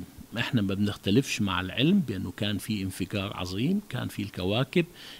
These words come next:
اللي ابتدت لما كانت سخنة تبرد، تبرد، تبرد شوية شوية وتتجمع فيها المياه. ده كله موجود. ما فيش، آه، ذكر الانفجار العظيم، لكن ده موجود. فبالتالي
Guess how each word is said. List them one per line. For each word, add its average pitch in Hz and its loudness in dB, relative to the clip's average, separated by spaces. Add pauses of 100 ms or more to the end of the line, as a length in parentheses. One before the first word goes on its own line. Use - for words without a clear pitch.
(140)
اللي 107 4
ابتدت 113 0
لما 101 0
كانت 104 -2
سخنة 139 0
تبرد، 127 2
تبرد، 117 -2
تبرد 110 -4
شوية 107 -2
شوية 160 -2
وتتجمع 139 0
فيها 117 -4
المياه. 90 -2 (480)
ده 160 8
كله 165 6
موجود. 104 2 (640)
ما 107 2
فيش، - 0 (200)
آه، 90 -4 (100)
ذكر 113 2
الانفجار 107 0
العظيم، 127 0
لكن 120 2
ده 110 2
موجود. 95 -2
فبالتالي 165 0